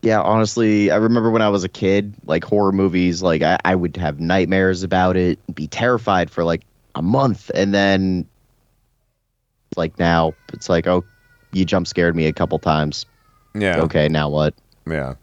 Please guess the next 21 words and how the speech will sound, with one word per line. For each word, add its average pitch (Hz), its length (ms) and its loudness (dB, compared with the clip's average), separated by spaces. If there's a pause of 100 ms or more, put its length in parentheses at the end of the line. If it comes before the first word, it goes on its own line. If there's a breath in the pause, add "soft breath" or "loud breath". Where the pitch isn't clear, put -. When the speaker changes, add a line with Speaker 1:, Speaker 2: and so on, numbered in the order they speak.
(200)
Speaker 2:
that's 107 160 -14
about 90 220 -4
it. 78 320 -4
Like, 85 140 -8
there's 131 200 -2
just, 165 300 -6
or 156 120 4
there's 156 200 -2
just 143 240 -2
gross 107 380 2
stuff, - 600 -6 (120)
you 87 40 -4
know? 85 120 -2
It's 85 140 -6
just 87 120 -4
jump 127 240 0
scares 143 340 0
and, 104 180 -4 (460 loud breath)
and, 92 460 -2
and 87 160 -4
Speaker 1:
Gore. 92 380 4